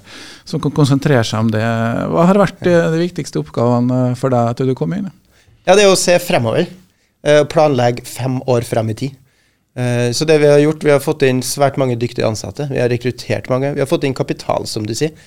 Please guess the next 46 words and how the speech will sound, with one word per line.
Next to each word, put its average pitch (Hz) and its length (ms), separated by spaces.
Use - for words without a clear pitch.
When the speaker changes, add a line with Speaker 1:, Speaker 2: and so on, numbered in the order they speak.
Speaker 2:
til 156 200
å 131 60
kunne 135 180
gjøre 135 240
de 127 60
investeringene, 151 580
fordi 147 400
vår 143 300
største - 500
kostnad, - 440
det 135 120
er 117 40
lønn. 120 260
Så 180 140
Speaker 1:
Folk, 175 140
Speaker 2:
vi, 170 160
Speaker 1:
altså, 123 300
er 107 100
Speaker 2:
folk, 180 300
ja. 202 80
Speaker 1:
Mm. 120 240
Speaker 2:
Så 190 160
vi, 175 140
vi 165 80
må 156 140
betale 151 340
lønn. - 140
Eh, 156 300
og 170 100
det, 160 300
nå 160 160
har 156 60
vi 147 100
jo 147 180
vokst - 480
fra 139 320
femten 131 320
ansatte 120 400
til 117 380
over 117 180
tredve 117 380
på 123 180
ett - 140
og 135 80
et 120 80
halvt 113 140